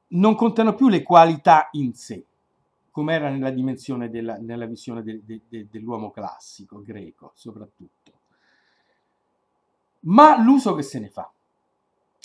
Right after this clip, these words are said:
Questo discorso di oggi di, "Ah, ma non è tanto quello che è, ma l'uso che se ne fa", è questo tipo di discorso che noi a-, arriviamo ad applicare anche, che ne so, al computer, alla tecnologia, a un'arma da fuoco. Sì, l'arma non è né buona né cattiva,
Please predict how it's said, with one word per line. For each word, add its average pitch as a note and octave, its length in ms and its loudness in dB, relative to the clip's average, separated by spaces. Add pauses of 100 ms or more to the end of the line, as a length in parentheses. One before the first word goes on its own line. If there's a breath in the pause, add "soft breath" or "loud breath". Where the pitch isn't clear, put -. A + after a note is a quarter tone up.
(120)
Questo G#3 260 -8
discorso D#3 480 -10
di C#3+ 100 -8
oggi C3+ 280 -6
di, B2+ 220 -6
"Ah, A#3+ 220 -2
ma G3 160 -2
non G#3 200 -4
è B3+ 160 -6
tanto F#3+ 360 -8
quello F3+ 280 -6
che A3+ 80 -6
è, C4+ 160 -6
ma D#3+ 120 -6
l'uso F3 340 -8
che E3 80 -8
se D3+ 180 -14
ne D3 140 -8
fa", A#2 300 -2
è D3 200 -14 (800)
questo A#3+ 360 -2
tipo F3 240 -4
di D3+ 120 -10
discorso B2 840 -12 (420)
che D#3 140 -6
noi F#3 320 -2
a-, C#3+ 320 -4
arriviamo D#3+ 400 -2
ad D3+ 60 -4
applicare D#3+ 500 -2
anche, E3 300 -2
che D#3+ 80 -6
ne C#3 100 -6
so, A2+ 160 -8
al A#2 140 -4
computer, B2+ 720 -4
alla B2 240 0
tecnologia, C3+ 880 -8
a C#3+ 100 -2
un'arma F#3+ 400 2
da F3 100 -2
fuoco. C#3+ 500 0
Sì, G#3 200 -12
l'arma A3+ 320 2
non G#3 160 -6
è F#3 80 -4
né E3+ 140 -10
buona A3 300 -2
né A#3+ 160 -6
cattiva, D3 600 -10